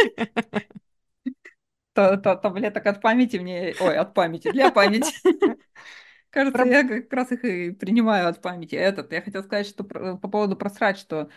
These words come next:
Speaker 1: любая вещь, которая, э, продаётся, она стоит того, чтобы её можно было купить.
Speaker 2: О, да.
Speaker 1: Если,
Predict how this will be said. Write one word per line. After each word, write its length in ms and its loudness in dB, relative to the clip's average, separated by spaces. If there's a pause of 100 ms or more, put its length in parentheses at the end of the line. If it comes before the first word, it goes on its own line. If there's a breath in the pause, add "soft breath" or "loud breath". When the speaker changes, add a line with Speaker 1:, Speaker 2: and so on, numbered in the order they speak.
(260 soft breath)
Speaker 1:
любая 440 2
вещь, 360 0
которая, 1200 -4
э, 640 -10
продаётся, 880 -2
она 1080 -4
стоит 400 -6
того, 220 -6
чтобы 260 -12
её 100 -6
можно 280 -8
было 160 -6
купить. 440 -16 (560)
Speaker 2:
О, 240 -4
да. 380 -8 (400)
Speaker 1:
Если, 400 -12